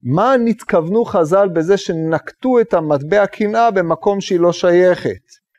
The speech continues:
וזה המשמעות ש-, זה מה שניסיתי להסביר לכם אתמול, ופה אני מציע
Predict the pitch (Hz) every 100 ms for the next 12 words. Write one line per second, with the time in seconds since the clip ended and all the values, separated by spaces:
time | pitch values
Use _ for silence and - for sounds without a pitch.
0 | _ 104 143 180 269 247 233 - 220 233
1 | 226 220 202 196 190 170 208 208 202 185
2 | 175 165 - 196 190 160 143 165 175 160
3 | 143 127 151 170 220 202 170 220 214 185
4 | 165 165 165 147 151 - 254 214